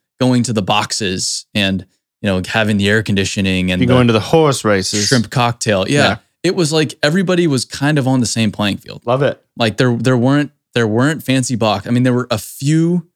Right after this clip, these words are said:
Speaker 1: a few places like that. Not much at all, though.
Speaker 2: Mm-hmm.
Speaker 1: So it was awesome. You,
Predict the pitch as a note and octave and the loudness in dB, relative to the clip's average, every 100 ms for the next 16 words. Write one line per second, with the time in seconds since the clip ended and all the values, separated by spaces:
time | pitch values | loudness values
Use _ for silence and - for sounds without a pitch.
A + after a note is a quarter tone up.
0 | _ _ - B2 A2 - B2 C#3+ C#3+ C3+ | _ _ -8 -6 -6 -6 0 0 0 0
1 | C3+ C#3 D3+ D#3+ D#3+ F3 F#3 F#3+ _ _ | 0 0 -4 -4 -2 0 -2 -4 _ _
2 | _ _ _ - A#2+ B2+ D3+ D3 C#3 A2 | _ _ _ -6 0 2 2 2 2 2
3 | A2+ G#2 - - - B2 B2 B2 _ _ | 2 0 -4 -12 -6 0 0 -2 _ _
4 | _ _ _ _ _ _ _ - C#3+ C3+ | _ _ _ _ _ _ _ -2 2 2
5 | B2 C#3 C#3+ D3 E3+ - A2+ | 2 0 0 0 -2 -2 -4